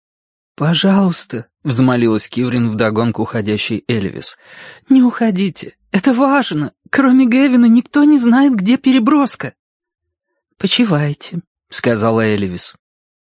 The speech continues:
"Я скоро вернусь". "Ну дайте мне с ним поговорить", — безнадёжно просила Киврин, но Эльвис уже стояла в дверях. "Я не найду переброску".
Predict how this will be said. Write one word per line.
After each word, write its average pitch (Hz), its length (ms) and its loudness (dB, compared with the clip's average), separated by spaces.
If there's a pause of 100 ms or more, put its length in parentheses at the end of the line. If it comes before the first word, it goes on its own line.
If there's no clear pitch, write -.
(120)
"Я 190 160 2
скоро 208 260 0
вернусь". 196 580 0 (800)
"Ну 226 160 4
дайте 226 400 0
мне 214 220 4
с - 80 -8
ним 220 200 2
поговорить", — 196 880 -2
безнадёжно 120 760 0
просила 113 460 -2
Киврин, 117 480 -2
но 104 200 -4 (100)
Эльвис 170 540 -4
уже 107 220 -4
стояла 92 480 -4
в 85 80 -10
дверях. 82 520 -10 (200)
"Я 254 200 4
не 269 140 6
найду 269 380 2
переброску". 262 760 -2